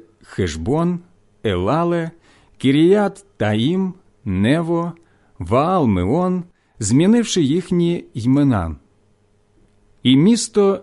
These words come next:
Сівму, і дали вони назви містам, що їх побудували. А сини Махіра, сина Манасії, двигнулися на Гілеад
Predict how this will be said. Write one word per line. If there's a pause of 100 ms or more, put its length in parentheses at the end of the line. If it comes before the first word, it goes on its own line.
(100)
Сівму, (800)
і
дали
вони
назви
містам,
що
їх (100)
побудували. (1400)
А
сини
Махіра, (180)
сина
Манасії, (520)
двигнулися
на
Гілеад